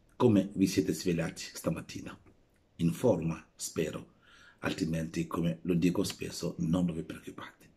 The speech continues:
Abbiamo sempre un buon caffè che ti dà forza per affrontare la giornata. Coraggio, ce la faremo sempre. Al di là di tutto quello che il mondo sta vivendo, però, nel nome di Cristo vinceremo sempre.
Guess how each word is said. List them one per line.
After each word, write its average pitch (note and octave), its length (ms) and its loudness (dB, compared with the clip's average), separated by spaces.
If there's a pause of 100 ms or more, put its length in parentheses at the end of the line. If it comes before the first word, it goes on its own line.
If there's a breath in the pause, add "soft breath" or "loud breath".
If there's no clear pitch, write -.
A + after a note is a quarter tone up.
(360 loud breath)
Abbiamo E2 320 0
sempre - 540 -2
un E2 160 2
buon E2+ 180 2
caffè - 420 -4 (540 loud breath)
che E2 400 2
ti - 140 -2
dà E2+ 260 0
forza A#2+ 580 -4
per E2+ 260 -2
affrontare - 680 -4
la F#2 240 -4 (360)
giornata. - 600 0 (460)
Coraggio, - 440 -4 (200)
ce - 140 -10
la F2 80 -4
faremo E2+ 260 -2
sempre. D#2+ 440 -8 (1000 loud breath)
Al F2 100 -4
di E2 140 -4
là F2 280 -2
di - 120 -10
tutto - 280 -6
quello F2+ 200 2
che F#2+ 120 2
il F2 180 4
mondo F2+ 180 2
sta F#2 140 -2
vivendo, F#2 680 4
però, E2 260 -4 (340)
nel E2+ 160 0
nome F2 160 6
di E2 80 2
Cristo - 680 -6
vinceremo E2 680 0
sempre. - 560 -8